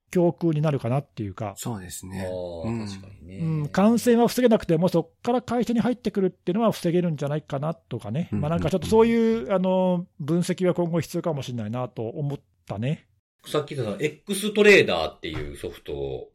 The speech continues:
Speaker 3: にこん-、
Speaker 1: うん。
Speaker 3: まあ、混入ってところが、まあ、今分かってるところの初手っぽい部分じゃないですか。
Speaker 1: うん。
Speaker 2: はい。
Speaker 3: で、これってさっき二千二十年ぐらいからディス-、ディスコンって言ってましたっけ？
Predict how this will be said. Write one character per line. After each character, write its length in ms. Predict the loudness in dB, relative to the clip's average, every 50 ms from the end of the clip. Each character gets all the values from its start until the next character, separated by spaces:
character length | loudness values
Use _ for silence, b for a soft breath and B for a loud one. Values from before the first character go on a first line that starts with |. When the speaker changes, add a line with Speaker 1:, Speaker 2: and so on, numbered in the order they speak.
| _ _ -2
Speaker 3:
に 400 | 0 2 2 2 0 -2 -2 -2
こ 160 | -2 -2 0
ん-、 40 | -2
Speaker 1:
う 80 | -2 -4
ん。 20 |
Speaker 3:
ま 100 | -6 -6
あ、 20 | -4
混 260 | -2 -2 0 0 0
入 160 | -2 -4 -4
っ 40 | -6
て 160 | -6 -8 -8 -8
と 120 | -8 -4
こ 120 | -2 2
ろ 100 | 2 4
が、 140 | 2 2 2
ま 60 | 0
あ、 20 | 0
今 180 | -2 0 0
分 120 | 0 0 0
か 100 | -2 -2
っ 160 | -4 -6 _
て 80 | -4 -4
る 280 | -2 -2 -4 -6 -8 -8
と 80 | -8 -6
こ 120 | -2 -2
ろ 60 | -2 -2
の 60 | -2
初 220 | -2 -2 0 0
手 100 | 0 0
っ 40 | -2
ぽ 200 | -2 -2 -2 -2
い 140 | -2 -4 -8 _
部 100 | -14 -12
分 140 | -12 -10 -10
じ 80 | -10 -10
ゃ 20 |
な 80 | -10 -10
い 40 | -12
で 60 | -16
す 60 | -14
か。 260 | -10 -10 -10 -10 -12 -16 _ _ _ _ _ _
Speaker 1:
う 60 | -10
ん。 40 | -8
Speaker 2:
は 260 | -4 -4 -2 -2 -2
い。 160 | -4 -6 -10 _
Speaker 3:
で、 80 | -6 2
こ 120 | 6 6
れ 80 | 6 6
っ 20 |
て 280 | 4 2 4 4 4 4
さ 100 | 2 0
っ 20 |
き 100 | 0 0
二 120 | 0 0 2
千 220 | 2 2 2 4
二 120 | 2 2
十 220 | 2 2 0 2 2
年 240 | 2 2 2 2 2
ぐ 100 | 4 6
ら 100 | 6 6
い 40 | 4
か 120 | 4 2
ら 340 | 2 2 0 -2 -4 -6 -10 -12
デ 120 | -10 -10
ィ 20 | -10
ス-、 140 | -8 -6
デ 80 | -4 -4
ィ 20 |
ス 80 | -4 -2
コ 120 | -4 -4
ン 0 |
っ 40 | -4
て 40 | -4
言 80 | -4 -4
っ 20 |
て 40 | -4
ま 80 | -4 -6
し 20 |
た 80 | -6 -10
っ 20 | -10
け？ 260 | -10 -10 -10 -10 _